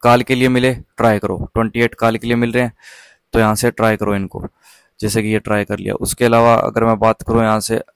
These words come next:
अभी ये call कब करना है इनको, अगर पहले bowling करते हैं, छब्बीस point में कोई बुरी बात नहीं, अगर एक catch पकड़ते हैं तो भी ठीक है,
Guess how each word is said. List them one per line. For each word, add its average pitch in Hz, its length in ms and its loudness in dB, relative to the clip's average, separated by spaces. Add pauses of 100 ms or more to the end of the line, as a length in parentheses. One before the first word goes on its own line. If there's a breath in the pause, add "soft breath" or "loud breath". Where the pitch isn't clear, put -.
(140)
अभी 131 220 0
ये 143 200 2
call 135 240 4
कब 123 200 0
करना 117 260 2
है 117 60 4
इनको, 117 260 2 (240)
अगर 123 300 0 (440)
पहले 123 240 4
bowling 117 280 4
करते 110 160 -4
हैं, 107 40 -8
छब्बीस 117 260 0
point 139 240 2
में 139 80 2
कोई 135 100 2
बुरी 123 200 2
बात 117 240 2
नहीं, 117 100 0
अगर 113 100 0
एक 113 140 0
catch 120 180 0
पकड़ते 117 400 -2
हैं 120 100 0
तो 113 160 0
भी 110 100 -2
ठीक 117 260 -4
है, 131 100 0